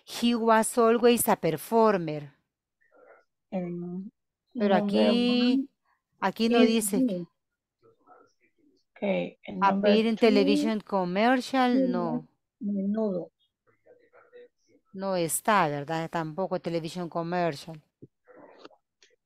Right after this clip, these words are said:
Speaker 2: El,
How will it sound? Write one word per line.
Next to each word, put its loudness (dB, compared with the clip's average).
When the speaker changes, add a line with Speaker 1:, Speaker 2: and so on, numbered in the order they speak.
Speaker 2:
El, -8